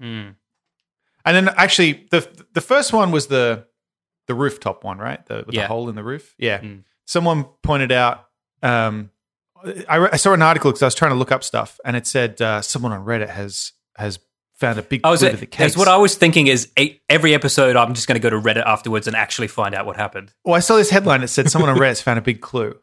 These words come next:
Speaker 2: and I was like, "Oh shit, what is it?" And I went through, and it was this, it's like, it's a fucking thing I noticed when I was watching it, but obviously I figured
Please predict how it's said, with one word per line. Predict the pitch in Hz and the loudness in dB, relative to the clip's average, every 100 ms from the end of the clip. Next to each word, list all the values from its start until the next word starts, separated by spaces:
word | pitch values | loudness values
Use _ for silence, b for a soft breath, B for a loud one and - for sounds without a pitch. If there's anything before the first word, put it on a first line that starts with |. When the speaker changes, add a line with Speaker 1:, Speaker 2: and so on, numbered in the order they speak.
| _ | _
Speaker 2:
and | - 120 | -6 -4
I | |
was | 113 | -4
like, | 107 | -6
"Oh | 156 151 | -6 -6
shit, | - 175 | -4 -2
what | 135 | -2
is | 165 | -2
it?" | 127 | -2
And | 113 | -2
I | 131 | -2
went | 143 151 | 0 -2
through, | - 156 127 120 | -2 0 0 0
and | 135 | 0
it | 151 | 0
was | 147 - | -2 -4
this, | 160 - - | -6 -8 -12
it's | - | -6
like, | 185 | -6
it's | - | -6
a | |
fucking | - 247 | -8 -6
thing | - 143 | -2 -2
I | 131 | 0
noticed | 156 110 101 - | 0 -2 -6 -8
when | 117 | -8
I | |
was | 101 | -8
watching | 95 123 - 107 | -6 -6 -6 -14
it, | - - | -16 -6
but | 127 123 | -4 -2
obviously | 135 135 123 - 117 | -4 -2 -4 -2 -2
I | 107 | -2
figured | - 110 110 | -6 -8 -8